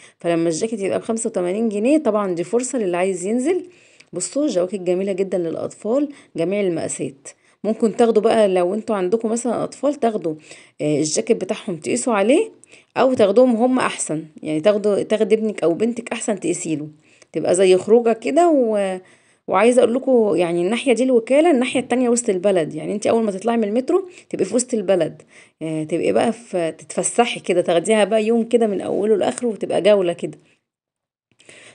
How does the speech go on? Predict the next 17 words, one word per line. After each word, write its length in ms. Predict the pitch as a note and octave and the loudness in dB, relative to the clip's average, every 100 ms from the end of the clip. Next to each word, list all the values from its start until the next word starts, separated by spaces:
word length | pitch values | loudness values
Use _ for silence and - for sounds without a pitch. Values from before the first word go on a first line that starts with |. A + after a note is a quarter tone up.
| _ | _
طبعًا 640 | A3 G#3+ G#3 G3+ F#3+ F3 E3 | 0 2 0 0 0 0 0
المحل 380 | E3+ F3 G#3 G#3 | -2 -4 -2 0
بقى 140 | G#3+ | 0
مليان 320 | G3+ F#3+ G3+ | 0 -2 0
لبس 340 | A3+ - - F#3 | -2 -2 -6 -2
اطفال. 880 | E3+ - - - G#3+ C4+ G4 D#4+ - | -2 -2 -6 -6 2 2 2 -2 -10
بصوا 300 | F#3 F3+ F3+ | -14 -12 -2
بقى 100 | F#3+ | -2
شكل 240 | G3 G3+ | -2 -8
الجواكت، 600 | F#3+ E3 F3 G#3 D#4 - _ _ _ _ _ - | -6 -2 -2 -2 -4 -6 _ _ _ _ _ -2
يعني 200 | F3 F3+ | 0 2
عايزه 240 | G#3+ A#3 | 4 6
اقول 140 | A3 A3 | 4 2
لكم 160 | B3 | -2
انتوا 180 | A#3+ G3+ | -4 -2
ممكن، 460 | A#3+ B3 A#3 G#3 F#3 | -4 -2 -2 0 0
آه، 340 | F3 E3 | 0 -2